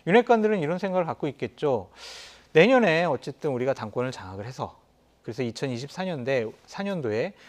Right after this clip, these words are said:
우리 사람 많이 총선에 공천을 해서 그 힘을 갖고 이천이십칠 년에 정권 재창출을 우리 세력과 우리 힘으로 할 거야"라는 판단을 하고 있을 겁니다.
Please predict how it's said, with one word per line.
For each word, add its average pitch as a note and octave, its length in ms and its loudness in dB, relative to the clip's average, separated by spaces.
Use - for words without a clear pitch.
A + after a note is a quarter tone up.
우리 C3+ 180 -2
사람 D#3 300 0
많이 A#2+ 340 -6
총선에 F#3+ 420 -6
공천을 C3 500 -8
해서 E3 440 -2
그 E3+ 160 0
힘을 G#3+ 260 0
갖고 E3 320 0
이천이십칠 C3 920 -8
년에 F#3 400 -4
정권 B2+ 400 -6
재창출을 C#3+ 840 -2
우리 F#3+ 260 4
세력과 G3 440 2
우리 C#3 200 0
힘으로 G#3+ 320 -2
할 G#3 120 -6
거야"라는 E3 920 -6
판단을 G#3 400 -4
하고 G#3 240 -6
있을 D#3+ 240 -8
겁니다. A#2 580 -6